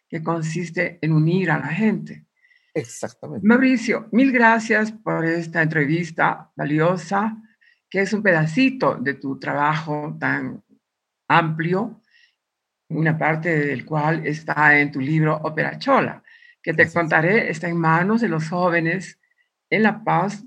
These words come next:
Speaker 1: de los que estudian el rock y otras temáticas. Así que pronto los tendrás llamándote.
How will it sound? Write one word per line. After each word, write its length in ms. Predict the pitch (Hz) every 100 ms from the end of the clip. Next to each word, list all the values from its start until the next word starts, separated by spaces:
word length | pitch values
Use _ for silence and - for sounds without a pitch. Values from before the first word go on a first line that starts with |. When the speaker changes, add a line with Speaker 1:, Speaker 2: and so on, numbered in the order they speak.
| -
Speaker 1:
de 100 | 147
los 180 | 147
que 100 | -
estudian 480 | 151 - 160 170 165
el 100 | 156
rock 520 | 151 175 180 165 - - -
y 80 |
otras 280 | 180 170 160
temáticas. 680 | 156 151 147 - - 135 135
Así 200 | 160 160
que 120 | 165
pronto 720 | - - 220 254 240 220 220 -
los 200 | 156 160
tendrás 400 | 151 147 180 196
llamándote. 760 | 160 160 160 160 156 123 -